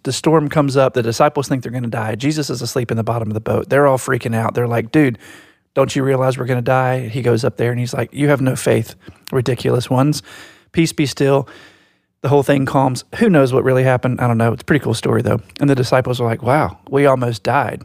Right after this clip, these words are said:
and now we're not. That's awesome." They never mentioned that story again. If you think you were literally going to die,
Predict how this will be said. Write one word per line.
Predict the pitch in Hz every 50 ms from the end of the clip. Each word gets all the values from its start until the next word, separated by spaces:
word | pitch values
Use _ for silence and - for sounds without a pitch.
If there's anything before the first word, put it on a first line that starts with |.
| -
and | - 120 117 113 113
now | 113 117 120
we're | 110 113
not. | 120 123 95 -
That's | - 131 123 -
awesome." | 117 113 - - 156 - -
They | - 147
never | 143 147 151 147 139 139
mentioned | 131 131 123 117 - 123 113
that | 110 104 -
story | - - - - - -
again. | - - - - - - _ _ _ _ _ _ _ _ _ _ _ _ _ _ _ _ _ _ _ _ _ _ _ _ _ _ _ _ _ _ _ _ _ _ _ _ _ -
If | 165 165 - -
you | 151 156 160 160
think | 160 - 196 202 196 -
you | 180 175 165
were | 151 147 131 131
literally | 127 135 151 143 135 127 120 123
going | 123 131 123 117 113
to | 123
die, | 110 107 104 98 - 113